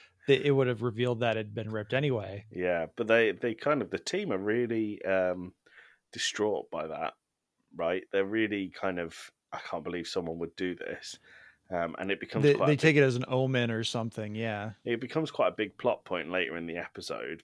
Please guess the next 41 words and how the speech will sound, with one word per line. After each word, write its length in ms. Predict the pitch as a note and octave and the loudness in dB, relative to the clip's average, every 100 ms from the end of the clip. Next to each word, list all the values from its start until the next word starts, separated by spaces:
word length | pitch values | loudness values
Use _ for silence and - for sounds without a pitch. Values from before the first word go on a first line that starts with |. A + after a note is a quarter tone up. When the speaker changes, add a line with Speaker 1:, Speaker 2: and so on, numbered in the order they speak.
| _ | _
Speaker 2:
but 260 | F#2+ - - - - | 2 2 -8 -20 -6
before 320 | G#2 - D#3 | -6 4 6
that, 200 | B2 F2+ | 8 4
we 80 | G#2 | -2
cut 340 | - - G#2+ - | -6 -2 0 4
back, 260 | G2 - | 2 2
and 120 | G#2+ | -2
this 160 | B2+ - | -2 -2
is 100 | C3+ | -2
what 120 | A#2+ | 0
I 40 | G2 | 2
mentioned 440 | F#2+ F2 - F#2 | 0 -2 -8 -8
about 300 | F#2 F2+ E2+ | -4 -2 -2
the, 300 | F#2 F2 E2 - | -2 -4 -4 -10
the, 360 | G2+ F#2 F2 - | -10 -10 -12 -4
um, 420 | F2+ F2 E2+ E2+ - - - _ | -2 -2 -4 -10 -14 -20 -20 _
location 640 | G#2 G2 - G2+ F#2 - | 0 2 2 0 0 -4
of 100 | F2 | -6
softening 580 | - - G2 - G2 E2+ | -2 -2 -2 -4 -6 -6
Nate 260 | E2+ F2 - _ | -6 -6 -8 _
back 300 | - - - | -6 -6 -4
up, 340 | F#2+ B1+ - - - _ - - _ | -4 -4 -6 -12 -20 _ -20 -20 _
and 120 | G2 | -2
they 80 | G2 | -2
go 180 | G2 A2+ | 2 0
back 380 | G#2 A#2+ A#2 - | 4 0 0 -8
to 100 | - | -10
the 120 | G#2 | -6
restaurant 640 | G2+ A2 - - E2+ E2 - - | -2 -2 -4 -6 -6 -8 -12 -14
from 260 | - F2+ | -10 -10
series 640 | E2+ - G2 F2+ E2+ E2+ - | -8 -8 -6 -6 -10 -12 -14
two, 580 | - - B2 - G2 A2 - - - _ _ | -10 -2 -2 -2 -8 -8 -12 -20 -20 _ _
where 200 | G2+ F2+ | 0 0
Nate 420 | G2 F#2+ F#2+ - _ | 0 -2 -2 -6 _
tried 360 | - F#2+ E2+ E2 _ | -8 -2 -2 -4 _
desperately 580 | G2+ - - G#1 C#2+ E2 | -4 -4 -6 -8 -8 -10
to 120 | - | -6
get 140 | F2 D2+ | -6 -4
a 100 | E2 | -4
window 380 | G2 E2+ F2+ D#2+ | -6 -6 -6 -6
seat 420 | - F2 D#2+ D#2 | -6 -6 -8 -12